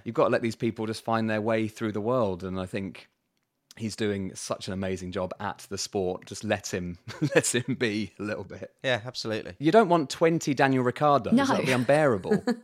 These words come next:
Speaker 1: Like, you need all these different characters, and people slot in and they, they find their own roles and stuff. And people will relate to him for the fact that he's not a, a loudmouth at the moment. And it, that's the beauty of, of different personalities.
Speaker 3: Great point. Well made.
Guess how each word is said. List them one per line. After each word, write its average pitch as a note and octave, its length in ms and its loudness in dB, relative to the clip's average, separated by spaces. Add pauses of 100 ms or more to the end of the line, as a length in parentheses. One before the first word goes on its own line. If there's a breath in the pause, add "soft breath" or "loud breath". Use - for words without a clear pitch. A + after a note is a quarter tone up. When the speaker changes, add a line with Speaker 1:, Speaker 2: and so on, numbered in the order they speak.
(180)
Speaker 1:
Like, B2+ 120 0
you C#3+ 140 0
need E3 280 2
all C3+ 100 4
these C3 180 0
different A#2+ 300 -6
characters, A2 500 -2
and G2+ 160 -4
people A2+ 300 -6
slot - 280 -2
in A2+ 300 -2
and A#2 160 -4
they, A#2 140 -4 (120)
they A2+ 80 -8
find A#2 300 -6
their A2+ 160 -2
own A2+ 140 -2
roles C3 320 -6
and F2+ 120 -12
stuff. - 320 -10
And A#2 100 -14
people D#3 260 -6
will D3+ 180 0
relate E3+ 340 -2
to A#2+ 120 -8
him G#2 360 -6
for C3+ 480 0 (280 soft breath)
the C3 80 -8
fact C#3 220 -2
that A#2+ 100 -2
he's C#3+ 180 -2
not E3+ 400 -4
a, A2+ 100 -6 (160)
a A2 100 -8
loudmouth G2+ 680 -6
at - 60 -18
the F2+ 80 -8
moment. E2+ 360 -8
And A2 140 -8
it, B2+ 180 -12
that's - 320 -10
the B2 80 -14
beauty A#2 360 -4
of, A2 220 -10 (140)
of G#2+ 140 -16
different A#2 340 -6
personalities. A#2 840 -4
Speaker 3:
Great E4 280 0
point. D3+ 400 -2
Well B3 200 2
made. B3 360 2